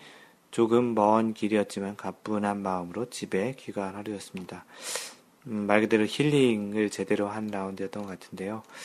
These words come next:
어, 굉장히 그, 그래서도 그 즐거움이 많이 전해지네요. 다음은 휘둘러님 축하 사연이고요. "신고합니다. 생애 첫 이글.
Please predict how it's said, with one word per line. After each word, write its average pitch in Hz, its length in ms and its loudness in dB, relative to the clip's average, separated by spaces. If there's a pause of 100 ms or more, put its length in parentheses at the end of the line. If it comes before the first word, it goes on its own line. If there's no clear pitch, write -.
(520)
어, 101 300 -6
굉장히 110 420 4 (380)
그, 95 120 -6
그래서도 117 720 4 (260)
그 92 80 -10
즐거움이 98 600 0
많이 87 240 -8
전해지네요. 87 600 -8 (1800)
다음은 139 460 8
휘둘러님 165 760 10
축하 131 840 8
사연이고요. 127 720 6 (480)
"신고합니다. 151 600 10
생애 143 300 6
첫 156 260 2
이글. 110 400 6